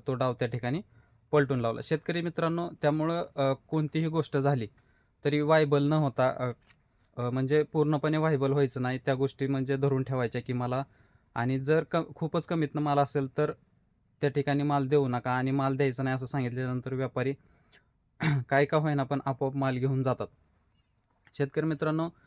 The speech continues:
अशा पद्धतीने खूप साऱ्या प्रमाणामध्ये जे काय शेतकऱ्यांना फसवण्याचं काम आहे, तर ते व्यापाऱ्या-, व्यापाऱ्यांकडनं सध्या चाललेलं आहे.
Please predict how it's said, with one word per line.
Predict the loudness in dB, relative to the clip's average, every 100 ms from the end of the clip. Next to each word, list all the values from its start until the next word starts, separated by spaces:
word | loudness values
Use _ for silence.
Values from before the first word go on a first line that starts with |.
| _ _
अशा | -2 0
पद्धतीने | 0 0 -2 -2 -4
खूप | -4 -2
साऱ्या | 0 0
प्रमाणामध्ये | 0 0 2 0 0 -2
जे | 0 0
काय | 2 2 0 -2
शेतकऱ्यांना | -4 -4 -2 0 0 0 0
फसवण्याचं | -2 -4 -2 -2 -4
काम | -2 -2 0
आहे, | -4 -8 _ _ _ _
तर | -6
ते | -2 2
व्यापाऱ्या-, | 2 2 0 -2 -6 -6
व्यापाऱ्यांकडनं | -4 0 0 0 -2 -4 -4
सध्या | -4 -4 -2
चाललेलं | 0 0 0 -2
आहे. | -4